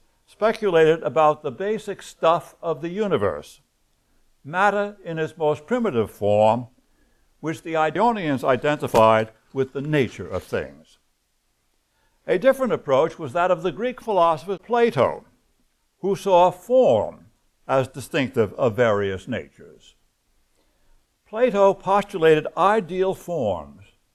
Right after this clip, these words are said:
existing in some heaven apart from earth, in which he thought earthly forms somehow participated. It was Plato's student, Aristotle, who in the fourth century before Christ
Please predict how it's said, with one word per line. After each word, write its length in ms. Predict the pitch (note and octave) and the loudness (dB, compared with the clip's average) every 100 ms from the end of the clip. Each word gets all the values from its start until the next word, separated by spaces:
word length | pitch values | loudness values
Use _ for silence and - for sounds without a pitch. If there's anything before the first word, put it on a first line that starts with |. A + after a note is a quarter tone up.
| _ _ _ | _ _ _
existing 540 | C#3+ D3 A3+ A3 A3+ | -8 -4 -4 -4 -8
in 120 | G3 F#3+ | -8 -6
some 280 | - F#3+ | -2 -2
heaven 400 | D3+ G3 F3+ A2+ | -2 -2 -2 -2
apart 420 | A2+ - E3 E3+ E3 | -6 -4 -2 -2 -2
from 200 | F3+ F3 | -6 -2
earth, 340 | E3+ - - _ _ _ _ _ _ | -2 -2 -10 _ _ _ _ _ _
in 160 | C#3 | -4
which 200 | D#3+ G3+ | 0 0
he 160 | - A#3+ | 0 -8
thought 420 | - F3+ D#3+ E3 - | 0 4 4 4 0
earthly 420 | A#3 A3 D#3+ C#3 | -2 -2 -8 -12
forms 560 | - A2+ G#2+ A2 A2+ G2+ _ _ | -10 -6 -4 -2 -6 -12 _ _
somehow 520 | _ F3 D#3+ C#3+ C#3 | _ -8 -4 -2 -2
participated. 920 | C#3 D#3 D3+ D3+ - A2 G#2 D#2 C#2 C2+ _ _ _ _ _ _ _ _ _ _ _ _ _ _ _ | -4 -10 -4 -4 -4 -6 -6 -6 -10 -20 _ _ _ _ _ _ _ _ _ _ _ _ _ _ _
It 120 | E3 | -6
was 160 | F3 - | -6 -6
Plato's 500 | - B3+ B3 A3 G3+ | -2 0 4 2 0
student, 440 | - B3+ A#2+ A2+ - | -6 -4 -2 -4 -2
Aristotle, 840 | F3+ A3+ F#3+ - G#2+ F2 F2+ D3 D#3 _ _ - | 2 2 2 0 0 0 -2 -6 -10 _ _ -4
who 280 | F3 F#3 E3+ | 0 2 0
in 140 | E3 | -4
the 100 | E3 | -6
fourth 340 | - A3 C4 | -2 -2 -2
century 460 | - - A#2+ - G#2+ | -4 -8 -8 -8 -10
before 480 | G2 G2+ A2+ G2 F#2+ | -8 -8 -2 -2 -2
Christ 540 | - G#2+ D3 F#3+ - | 0 2 2 0 -10